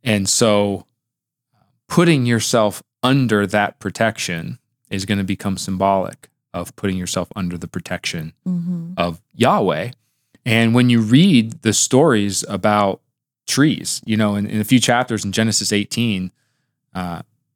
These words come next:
Speaker 1: Yahweh himself, as the angel of the Lord, which we'll talk about,
Speaker 2: Yeah.
Speaker 1: and two other angels,
Speaker 2: Mm-hmm.
Speaker 1: they come and they have dinner with Abram amongst the oaks of Mamre.
Speaker 2: Yeah.
Speaker 1: Right?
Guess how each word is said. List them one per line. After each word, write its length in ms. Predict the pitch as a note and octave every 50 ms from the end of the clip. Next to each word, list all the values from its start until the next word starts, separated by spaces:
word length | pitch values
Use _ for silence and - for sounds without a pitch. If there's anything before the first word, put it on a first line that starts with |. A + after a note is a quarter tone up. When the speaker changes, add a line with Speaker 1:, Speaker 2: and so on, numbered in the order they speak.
| _ _ _ _ _ _ _ _ _
Speaker 1:
Yahweh 440 | - G#2 A2 - D3 D3+ C#3 C#3 B2
himself, 880 | G#2+ - - G#2+ G2 - - - E3 F#3 G2 - - - - - - - _ _ _ _ _ _ _ _ _ _ _ _ _ _ _ _ _ _ _ _ _ _ _ _
as 200 | A2 G#2+ G#2 F#2+
the 120 | G#2+ A2
angel 300 | A2+ A#2+ A#2+ A#2 A2+ A2+
of 60 | G2+ F#2+
the 60 | G2+
Lord, 340 | G2+ A#2 C3 B2 G2 E2 D#2+
which 140 | F2 - -
we'll 80 | F2 F2
talk 240 | - A2+ A#2 - -
about, 360 | E2+ - D2+ D#2 E2 - - _
Speaker 2:
Yeah. 400 | - F3 D#3+ D3+ D3 D3 D3 D#3 F#3 - _ _ _ _ _ _ _ _
Speaker 1:
and 280 | - A2+ G#2+ G2+ G2+ -
two 260 | - - - C#3+ C3+ C3+
other 320 | D3+ D3+ B2+ G2 E2+ - - -
angels, 580 | F#2 F2 E2+ - D2+ - - - - - - _ _ F#3
Speaker 2:
Mm-hmm. 440 | F#3 F3+ E3+ F3 E3+ E3 D#3+ F3+ A3+ - _ _
Speaker 1:
they 120 | D#3 F#3
come 300 | - - C3 C3 D#3+ E3+
and 80 | D#3+ D#3+
they 80 | E3+
have 160 | F3 F3+ D#3
dinner 200 | C3+ - G#3+ A#3
with 180 | D3 A2 G#2+ -
Abram 360 | G#2+ G#2+ A2+ A#2 C3 C#3 C#3+ C3
amongst 520 | A#2+ A#2+ B2 B2+ C3 C#3 C#3 - - -
the 100 | C3+ - -
oaks 340 | C3+ C#3 D3 C#3+ - - -
of 120 | C#3+ C3+
Mamre. 600 | C#3+ C#3 D3+ E3+ F3 D3+ A#2+ G2 G2 G2 G2 - _ _ _ _
Speaker 2:
Yeah. 400 | - F3 F3 E3+ E3 D#3+ D#3+ D#3+ E3 - _ _ _ _ _ -
Speaker 1:
Right? 240 | A#2 B2 D3 -